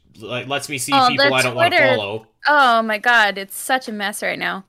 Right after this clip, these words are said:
Speaker 1: And I actually had this person muted, so I have no idea how this, like, appeared on my,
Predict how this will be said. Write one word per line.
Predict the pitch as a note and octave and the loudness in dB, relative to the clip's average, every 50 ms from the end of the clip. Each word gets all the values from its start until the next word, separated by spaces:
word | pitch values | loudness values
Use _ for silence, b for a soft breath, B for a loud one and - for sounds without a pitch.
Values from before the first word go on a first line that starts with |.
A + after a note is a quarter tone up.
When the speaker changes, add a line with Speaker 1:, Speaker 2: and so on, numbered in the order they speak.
| _ | _
Speaker 1:
And | - D#3 | -4 0
I | G3 | 2
actually | A#3 C#4+ C#4+ - C4+ A3 | 2 2 2 2 0 0
had | G#3 G#3+ G3+ | 0 0 0
this | E3+ D#3 | 0 -4
person | - - G3+ F#3+ F#3+ - D3 C3+ | -4 0 0 0 0 -2 -6 -4
muted, | D3+ E3+ D#3+ C3 A2 G2+ | -2 0 0 0 -2 -2
so | - C3 B2+ | -4 -4 0
I | D3 E3 F3+ E3+ | 0 2 0 0
have | C3+ A#2+ B2+ B2+ _ _ | -2 -6 -14 -16 _ _
no | D3+ D#3 F#3+ A3 C#4+ D#4 D#4 D4+ | -18 -14 -8 -2 2 2 4 6
idea | C#4+ B3+ A#3+ B3+ B3 G#3+ E3 | 4 4 4 2 2 2 4
how | E3 F#3+ F3+ E3 | 4 4 4 4
this, | D#3 C#3+ - - - - - | 0 -4 -6 -8 -8 -10 -8
like, | C#3+ D3 D3 C3 B2 - _ _ _ - | -2 -2 -2 -2 -4 -12 _ _ _ -20
appeared | C3 B2 E3 F#3 F3 D#3+ D3 | -18 -10 -6 -4 -2 -2 -2
on | C#3+ C#3 | -4 -4
my, | C3+ B2+ B2 A#2+ A2+ A2 G#2+ G#2 | -4 -4 -2 -2 -2 -2 -4 -4